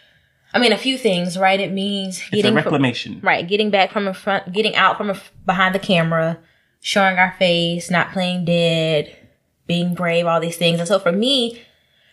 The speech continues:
Speaker 1: Drew's return back to daycare has helped me take my shit back in a way of, like, I hadn't realized how much my fear and not knowing im-, affects everything I do, right? Like, I,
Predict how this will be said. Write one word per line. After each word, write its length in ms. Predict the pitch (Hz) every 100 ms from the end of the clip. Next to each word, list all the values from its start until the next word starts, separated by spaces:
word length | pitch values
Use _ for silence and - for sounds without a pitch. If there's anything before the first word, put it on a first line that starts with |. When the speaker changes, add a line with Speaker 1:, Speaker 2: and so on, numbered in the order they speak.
| -
Speaker 1:
Drew's 220 | 220 254
return 280 | 220 220 208
back 140 | 180
to 80 | 190
daycare 400 | 185 196 208 196
has 120 | 185
helped 160 | 214 -
me 100 | 190
take 480 | - 202 180 170 - _ _ _ _ _ _ _ _ _ _ _ _ _ -
my 140 | 170
shit 240 | 170 240
back 180 | - 175
in 60 | 190
a 80 | 175
way 140 | 180
of, 120 | 170
like, 440 | 170 165 160 - - _ _ _ _ _ _ _ -
I 100 | 226
hadn't 320 | 302 339 214
realized 380 | 220 220 202 208
how 100 | 208
much 240 | 190 -
my 180 | 202 196
fear 640 | - 226 214 143 147 175 - _ _ _ _ -
and 220 | 170 180
not 220 | 196 170
knowing 640 | 185 196 202 160 143 147 165 _ _ _ _ _ _ _ _ _ _ _ _ -
im-, 200 | 208 196 -
affects 480 | 185 - 202 - - -
everything 320 | 185 185 165
I 60 |
do, 220 | 156 117 - _ _ _ _ _ _ _ -
right? 300 | 170 160 -
Like, 140 | 175
I, 560 | - 180 185 175 180 175